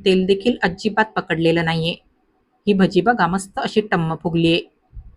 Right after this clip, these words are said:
खाण्यासाठी देखील ही उपवासाची बटाटा भजी चवीला फारच छान, खुसखुशीत आणि टेस्टी लागतात. बाकीचे पदार्थ बनवेपर्यंत इथे आपला हा भिजत ठेवलेला उंडा देखील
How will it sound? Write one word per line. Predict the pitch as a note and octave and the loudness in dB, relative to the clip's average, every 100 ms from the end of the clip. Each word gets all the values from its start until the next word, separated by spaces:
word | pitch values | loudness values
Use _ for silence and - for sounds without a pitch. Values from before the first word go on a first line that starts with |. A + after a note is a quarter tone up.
| _ _ - | _ _ -2
खाण्यासाठी | A#3+ C#4 C4 B3 A#3 | 0 0 -4 -2 0
देखील | B3+ - G#3 F3+ | -2 0 0 2
ही | A3 | 0
उपवासाची | G3 G3 F#3+ F#3+ F#3+ | 0 0 -4 -2 -4
बटाटा | G3+ F3+ E3+ F#3 | -2 -2 -2 -2
भजी | F3+ F3+ F#3+ | -2 -2 -4
चवीला | - F3 F3 F3+ - - | -4 -4 -2 -2 -2 -4
फारच | F#3 F3+ F#3+ F#3+ | -2 -2 -2 -6
छान, | - E3 E3 | -4 -4 -4
खुसखुशीत | - F#3+ - A3+ F3 D#3+ - | -6 -6 -4 -4 -2 -4 -2
आणि | F3 F3 | -2 -2
टेस्टी | F3+ - F3 | -4 -4 -2
लागतात. | D#3+ D#3+ E3 D#3+ _ _ _ _ _ _ _ _ _ _ _ _ _ - | -2 2 2 2 _ _ _ _ _ _ _ _ _ _ _ _ _ -6
बाकीचे | A3 A3+ B3 E4 | -4 -2 -2 -2
पदार्थ | D#4+ A3+ A#3+ A#3 | -2 0 0 0
बनवेपर्यंत | A3+ F#3+ F3+ F#3 G3+ A#3 D#4+ E3 F#3 | -2 0 0 -2 0 -2 -2 -6 0
इथे | G#3 B3+ | 0 0
आपला | - F#3+ G3 | -2 0 2
हा | F#3 G#3 | 2 4
भिजत | F#3 F#3+ C#4 - | 2 0 -6 0
ठेवलेला | A3 G#3+ A3+ C4 | 0 2 2 0
उंडा | F3+ F3 | 0 0
देखील | F3+ F#3+ B3 | 0 0 -4